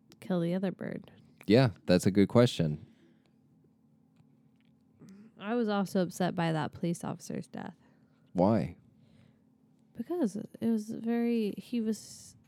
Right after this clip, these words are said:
Speaker 1: solving the crime and then he died.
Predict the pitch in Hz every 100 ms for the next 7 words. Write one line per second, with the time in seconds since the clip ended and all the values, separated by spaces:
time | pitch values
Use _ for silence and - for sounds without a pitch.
0 | _ - 233 226 226 208 208 - - 233
1 | 214 170 170 - - 196 190 190 175 180
2 | 175 - 208 185 -